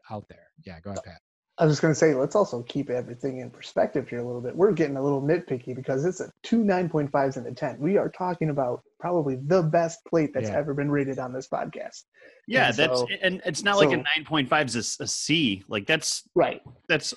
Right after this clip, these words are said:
Speaker 3: an A, that's nearly an A plus. Like, that was an, it was an amazing trash plate. I, it's
Speaker 1: Yeah,
Speaker 3: so
Speaker 1: I agree. I just wanted to, I was just thinking about the burger aspect is, like, it's hard 'cause I,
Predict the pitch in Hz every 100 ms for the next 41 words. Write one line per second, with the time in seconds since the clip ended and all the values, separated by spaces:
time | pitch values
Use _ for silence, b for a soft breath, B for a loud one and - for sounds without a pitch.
0 | 151 147 165 165 170 - 139 151 185 190
1 | 180 170 160 - 240 165 - 120 175 180
2 | 160 127 127 156 165 131 131 143 143 135
3 | 151 156 - 98 92 101 104 139 131 107
4 | - 113 139 156 143 135 113 135 151 175
5 | 156 139 117 123 123 127 - 135 117 110
6 | 104 92 117 104 95 90 - - 90 -
7 | 101 95 98 95 90 110 - - 143 151
8 | 147 123 - 123 123